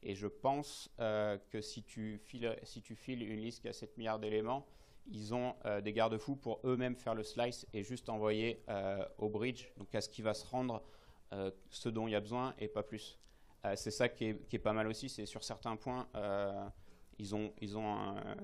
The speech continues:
bien, bien bossé sur les perfs, parce que en fait Facebook l'utilise quoi, euh, et Airbnb et d'autres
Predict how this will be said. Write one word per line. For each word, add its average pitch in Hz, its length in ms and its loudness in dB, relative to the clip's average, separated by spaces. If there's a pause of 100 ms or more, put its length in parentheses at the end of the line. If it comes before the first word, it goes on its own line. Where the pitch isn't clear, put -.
(140)
bien, 120 420 2
bien 113 300 -2
bossé 110 320 -4
sur 113 160 -4
les 101 80 0
perfs, - 240 -4
parce - 160 -4
que 147 80 0
en 127 140 4
fait 135 180 4
Facebook 117 460 0
l'utilise 113 360 -4
quoi, - 160 -6 (680)
euh, 98 240 4
et 110 160 4
Airbnb 104 380 4 (160)
et 110 100 4
d'autres 110 220 2